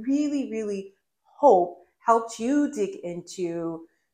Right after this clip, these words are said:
just some of the barriers, some of your beliefs around taking rest. You know, when you have any type of ambition,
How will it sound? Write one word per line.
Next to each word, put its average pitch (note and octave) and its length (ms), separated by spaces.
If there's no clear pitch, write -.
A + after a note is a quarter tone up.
just F4 220
some E4+ 140
of G4+ 140
the D#4 260
barriers, G#3+ 640
some A#3 200
of A#3 140
your A#3 200
beliefs G3+ 840
around F#3+ 480
taking D#3 400
rest. - 500
You F3+ 100
know, F#3 120
when G3 140
you A#3 120
have A#3 340
any B3+ 240
type G#3+ 280
of G#3 80
ambition, G#3 720